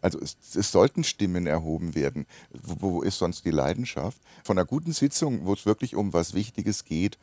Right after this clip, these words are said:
erwarte ich das sogar, dass es ein bisschen auch feuriger und lauter und unterschiedlicher wird.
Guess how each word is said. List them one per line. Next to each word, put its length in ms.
erwarte 400
ich 160
das 220
sogar, 380
dass 180
es 160
ein 80
bisschen 360
auch 280
feuriger 680
und 180
lauter 400
und 340
unterschiedlicher 640
wird. 140